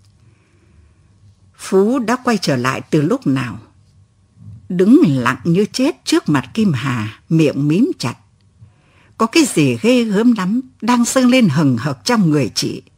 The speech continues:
Có lẽ là nước mắt. Nhưng Phú không khóc. Chị bất ngờ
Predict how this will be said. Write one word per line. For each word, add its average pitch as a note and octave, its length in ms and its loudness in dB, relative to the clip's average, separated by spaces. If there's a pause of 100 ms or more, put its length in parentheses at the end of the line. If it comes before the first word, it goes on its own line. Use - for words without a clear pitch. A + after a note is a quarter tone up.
(520)
Có A#3 100 -2
lẽ G#3 240 -2
là C#3 340 -2
nước F3 340 -4
mắt. A#3+ 160 -2 (1400)
Nhưng F3+ 380 0
Phú G#3 220 2
không E3+ 260 -4
khóc. - 300 -12 (680)
Chị G#3+ 140 0
bất A#3+ 260 2
ngờ E3 240 2